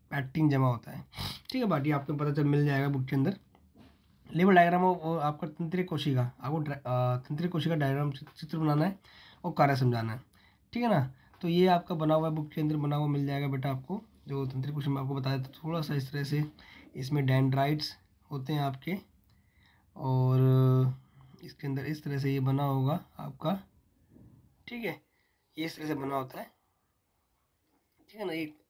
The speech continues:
dendrite, axon, axon होते हैं इसके अंदर, ठीक है। इस तरह ये आपको मिल जाएगा। ये आपका cell body होती है।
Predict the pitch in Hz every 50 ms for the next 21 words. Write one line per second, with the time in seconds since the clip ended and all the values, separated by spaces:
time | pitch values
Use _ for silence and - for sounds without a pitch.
0 | _ _ 135 135 147 139 139 131 135 139 147 156 151 - 139 135 127 - - 143
1 | 135 131 131 131 - - 143 143 131 127 - 135 131 131 - - 139 131 - -
2 | - _ _ _ _ _ _ _ _ _ _ _ _ _ _ - - - 214 202
3 | - 165 - - 175 165 160 151 147 131 - 123 127 - - 214 254 254 _ _
4 | _ - 156 143 123 110 92 - 120 127 139 - _ _ _ _ _ _ _ _
5 | _ - 175 156 147 147 143 135 - - - _ _ - 208 - _ _ _ _
6 | _ _ _ _ _ _ _ _ - - 139 135 135 135 135 127 131 139 131 127
7 | - 135 151 190